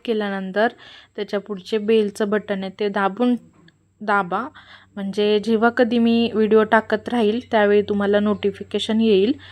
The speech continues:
आणि तुम्ही माझे व्हिडिओ पाहू शकाल एकदम साध्या सोप्या पद्धतीने. नाव वगैरे टाकून तुम्हाला सर्च करायची गरज पडणार नाही. तर, अ,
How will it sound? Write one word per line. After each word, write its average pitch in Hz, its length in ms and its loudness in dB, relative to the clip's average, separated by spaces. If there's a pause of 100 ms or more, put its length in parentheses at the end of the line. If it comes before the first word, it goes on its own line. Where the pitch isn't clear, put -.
(260)
आणि 190 340 -4 (100)
तुम्ही 202 180 0
माझे 185 300 0
व्हिडिओ 180 320 2
पाहू 320 240 6
शकाल 214 520 2 (480)
एकदम 196 340 -2
साध्या 208 420 2
सोप्या 190 340 -2
पद्धतीने. 185 680 -4 (520)
नाव 208 320 4
वगैरे 196 340 2
टाकून 190 420 -2
तुम्हाला 190 300 0
सर्च 196 360 0
करायची 180 380 0
गरज 277 300 6
पडणार 220 400 2
नाही. 196 160 -6 (720)
तर, 202 220 0
अ, 196 440 2